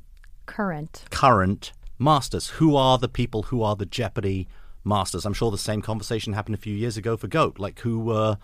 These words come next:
Speaker 1: Absolutely.
Speaker 2: who were the goats? But so who are the Masters? What are gonna be the, the factors that go into that algorithm that will have us decide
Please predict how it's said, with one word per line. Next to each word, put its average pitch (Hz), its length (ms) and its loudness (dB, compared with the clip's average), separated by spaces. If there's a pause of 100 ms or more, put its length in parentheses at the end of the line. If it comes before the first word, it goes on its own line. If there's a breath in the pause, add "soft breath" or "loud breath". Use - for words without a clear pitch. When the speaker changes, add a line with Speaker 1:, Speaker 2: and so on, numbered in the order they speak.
(420 soft breath)
Speaker 1:
Absolutely. 127 360 0
Speaker 2:
who - 60 2
were - 60 4
the 185 80 2
goats? - 420 2
But - 220 -2
so 120 220 2
who 151 240 2
are 131 120 6
the 120 100 2
Masters? 110 440 -2
What 139 180 4
are 151 60 4
gonna 139 180 2
be 117 220 0
the, 101 440 -2 (220 soft breath)
the - 80 -2
factors 101 760 -2
that 107 160 -6
go 117 220 2
into 107 240 -2
that 101 240 0
algorithm 113 680 0
that 113 100 -6
will 107 120 0
have 110 140 0
us 110 80 -2
decide 98 580 -2